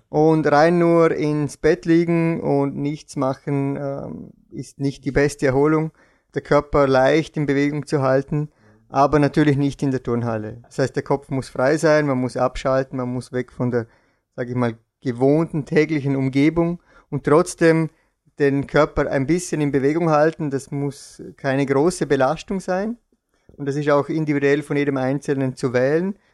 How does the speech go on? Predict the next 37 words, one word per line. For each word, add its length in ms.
Das 140
kann 200
auch 100
mal 260
zwischendurch 540
wirklich 280
ein 80
Faulenztag 720
sein, 420
aber 680
im 180
Großen 380
und 80
Ganzen 520
war 160
für 120
mich 380
die 80
Erholung 400
dann 280
am 120
besten, 460
wenn 180
ich, 320
ähm, 720
das 180
kann 220
ein 80
leichter 300
Spaziergang 580
gewesen 340
sein 260
oder 280
mit 180
dem 140
Fahrrad 420
oder 200